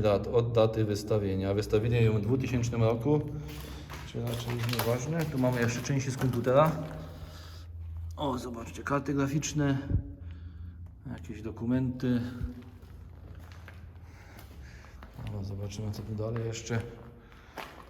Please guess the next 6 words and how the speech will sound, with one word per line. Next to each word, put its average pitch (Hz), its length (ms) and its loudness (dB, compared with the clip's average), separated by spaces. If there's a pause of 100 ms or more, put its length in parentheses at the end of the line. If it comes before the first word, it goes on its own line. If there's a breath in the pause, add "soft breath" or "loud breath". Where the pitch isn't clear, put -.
(140)
nam 117 160 -2
kryje 117 220 0
ten 117 240 0
obiekt. 123 400 0 (1700 loud breath)
Telewizor 110 540 0
Philipsa, 123 560 2